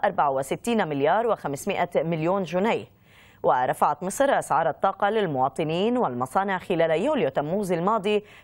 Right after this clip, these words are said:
بأكثر من سبعين في المائة لتخفيف أعباء الموازنة العامة للدولة خلال السنة المالية الحالية.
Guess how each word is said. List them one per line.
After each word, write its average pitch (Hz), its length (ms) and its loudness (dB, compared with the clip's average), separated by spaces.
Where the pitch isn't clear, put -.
بأكثر 247 480 2
من 156 140 -4
سبعين 180 460 0
في - 120 -6
المائة 165 420 -2
لتخفيف 180 580 -2
أعباء 185 460 0
الموازنة 190 540 0
العامة 147 380 0
للدولة 175 440 2
خلال 143 320 -2
السنة 170 360 -4
المالية 151 440 0
الحالية. 165 600 -2